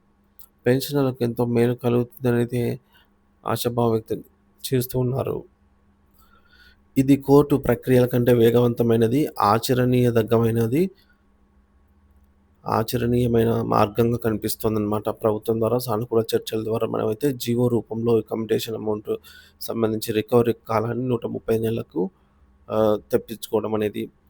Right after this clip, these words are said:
ఇక రీఫండ్ లెక్కింపు విధానం. ఒకవేళ నూట ముప్పై ఐదు నెలలకు ప్రభుత్వం కానీ అంగీకరించి జీవో జారీ చేసినట్లయితే, ప్రభుత్వము ఒకవేళ నూట ముప్పై ఐదు నెలల రికవరీ కాలాన్ని అంగీకరిస్తే, అదనంగా వసూలు చేసిన మొత్తాన్ని పెన్షనర్లకు తిరిగి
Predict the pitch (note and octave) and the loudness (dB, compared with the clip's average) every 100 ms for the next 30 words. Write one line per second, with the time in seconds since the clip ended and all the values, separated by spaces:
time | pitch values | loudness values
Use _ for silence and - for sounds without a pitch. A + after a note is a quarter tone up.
0 | _ _ _ _ _ _ - B2+ B2+ C3+ | _ _ _ _ _ _ -2 2 2 2
1 | D#3 E3 D#3+ A#2 A2 B2 A#2 A2+ A2+ A#2 | 0 0 0 0 0 -2 0 0 2 2
2 | A#2 A#2+ A#2 A#2 B2 C#3 B2 B2 C3 B2+ | 2 -2 0 0 2 2 2 4 4 4
3 | A#2 C3 B2+ B2 A#2 B2 B2 B2 A2 - | 2 2 2 4 2 2 0 -2 -2 0
4 | A2+ A2+ - B2 B2 A#2+ A#2 A2+ A#2 A#2 | 0 0 -2 0 2 0 0 0 0 2
5 | A#2 A#2 A#2+ - A2 A#2 A2+ A2 A2 A2 | 0 0 -4 -6 -2 0 0 -4 -4 -4
6 | A2+ A2 - A2 A#2+ A#2 A#2 - _ _ | -4 -6 0 0 4 2 2 -4 _ _
7 | _ _ _ _ A#2 A2+ A#2+ A#2+ A2+ A#2 | _ _ _ _ 0 0 2 0 2 2
8 | A2 - A2 A#2 A2+ A2+ C#3 C3 A2+ A#2 | 0 2 4 4 4 2 -2 0 2 2
9 | A2 A2+ A#2 A#2 A#2 A#2+ A#2+ A2+ A#2+ A#2 | -2 -2 2 2 2 2 0 0 0 0
10 | A#2+ A#2 A#2 A2+ A#2 A2+ A#2 A2+ - C3+ | 0 0 0 0 0 2 2 2 2 0
11 | B2 C3 C3+ B2 A#2 A#2 A#2 A#2 - A#2 | 2 2 2 2 2 -2 -2 -4 -2 -4
12 | A2+ - A#2+ A#2+ - A#2 - A#2+ A2+ A#2 | -4 -2 -2 -2 -2 -4 -2 -2 -2 -2
13 | B2 A#2 A2+ | -4 -4 -4